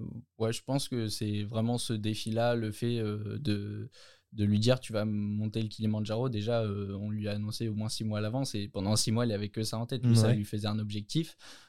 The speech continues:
Speaker 1: Euh, et après, non, je, je pense pas qu'il y ait d'autres facteurs. Je pense que c'est vraiment ça. Et, mais après, c'est un processus qui est long, hein. Enfin, ça a mis dix ans, quoi, à ce qu'il accepte, euh, euh, à la fois vraiment d'être malade et que ça fait partie de lui,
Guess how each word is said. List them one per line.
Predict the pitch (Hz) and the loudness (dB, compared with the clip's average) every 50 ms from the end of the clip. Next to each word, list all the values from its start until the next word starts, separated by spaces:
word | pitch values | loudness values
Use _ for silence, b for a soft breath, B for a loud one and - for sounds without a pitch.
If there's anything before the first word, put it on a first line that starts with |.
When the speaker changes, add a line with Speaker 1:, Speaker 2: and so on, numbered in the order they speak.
| B - - | B -2 0
Speaker 1:
Euh, | 110 104 101 101 101 101 101 101 101 101 101 98 98 101 101 101 101 - - - - - - - - | 0 0 0 0 -2 -4 -4 -4 -4 -4 -4 -6 -6 -6 -6 -6 -8 -8 -10 -12 -12 -14 -14 -8 -4
et | - 101 | -2 -2
après, | 104 - - 135 | -2 0 0 -2
non, | 127 123 127 | 0 -2 -4
je, | 120 - - _ _ _ _ _ _ _ | -6 -8 -12 _ _ _ _ _ _ _
je | - - | -10 -4
pense | - 110 107 - | -2 -2 -2 0
pas | - - 127 | 0 0 0
qu'il | 123 - - 104 | 0 -4 -6 -6
y | |
ait | 98 | -6
d'autres | 101 110 110 107 101 - | -4 -4 -4 -6 -4 -4
facteurs. | - 98 98 - - 123 123 123 - | -4 -4 -4 -2 -2 -2 -2 -2 -4
Je | - - | -6 -6
pense | - 104 - | -6 -4 -2
que | 107 | -4
c'est | 104 - 101 | -4 -4 -6
vraiment | 98 101 101 110 120 | -6 -4 -4 -2 -2
ça. | 117 - 117 123 - B B B B B B - | -2 -4 -4 -6 -6 B B B B B B 0
Et, | - 104 104 104 101 104 | 0 2 2 0 -2 -2
mais | 104 101 104 | -2 -2 -2
après, | 107 110 - - | -2 -2 -2 -4
c'est | - - 110 | -2 -2 -2
un | 107 | -4
processus | - 117 104 117 104 104 123 117 - - | -2 -2 0 0 0 0 -2 -6 -8 -6
qui | - | -4
est | 107 110 | -4 -2
long, | 143 175 165 135 | -2 -2 0 -2
hein. | 120 | -2
Enfin, | 113 - 110 104 | -2 -2 -4 -4
ça | 98 - 104 | -4 -4 -4
a | 101 | -2
mis | 104 107 107 | -2 -2 -2
dix | 104 107 110 117 127 | -2 -2 -2 -2 -2
ans, | 151 165 151 | -2 -4 -4
quoi, | - 113 113 | -2 -2 0
à | 110 | 0
ce | 107 - | -2 -2
qu'il | - 110 104 104 | -2 0 2 2
accepte, | 104 - - - 131 131 - - | 2 0 0 -2 -2 -2 -2 -4
euh, | 110 107 104 104 104 b b b b b b - | -2 -2 -2 -4 -6 b b b b b b -2
euh, | 113 104 101 101 - - - - - - | 2 2 2 2 2 0 0 -2 -2 0
à | - 110 | 0 2
la | 110 113 110 | 2 2 0
fois | - - 127 127 113 | 0 0 0 0 0
vraiment | 104 110 110 117 120 113 | 0 -2 0 0 0 -2
d'être | 107 101 110 107 - - | 0 0 -2 -2 0 0
malade | 110 110 113 120 123 127 113 - - | 0 2 4 4 2 2 0 -4 -6
et | - 104 101 | -8 -8 -6
que | - - 104 104 | -2 0 0 2
ça | 101 - 101 95 | 2 2 0 0
fait | - 101 | 0 2
partie | - 107 104 104 - - - 104 | 2 2 2 2 -2 -6 -8 -6
de | 101 | -4
lui, | 110 127 151 165 | -2 -2 -2 -4